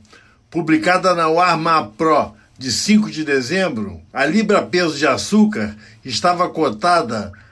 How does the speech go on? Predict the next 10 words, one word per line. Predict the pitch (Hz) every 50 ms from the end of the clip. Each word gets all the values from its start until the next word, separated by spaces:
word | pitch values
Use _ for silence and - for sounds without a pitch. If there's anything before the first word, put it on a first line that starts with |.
| - _ _ _
a | - 143 139 127 120 120 113
zero | 107 104 101 110 156 190 208 214 202 196 170
vírgula | 156 185 180 170 165 175 165 151 -
trezentos | - - - 190 202 202 190 180 160
e |
zero | 151 175 170 160 156 151
meia | 147 151 160 165 156 139 117 107 101 101 - - _ _ _ -
centavos | - - - 139 123 113 113 151 156 156 143 135
de | 123 127
dólar | 120 117 147 175 185 180 156 131 110 107 104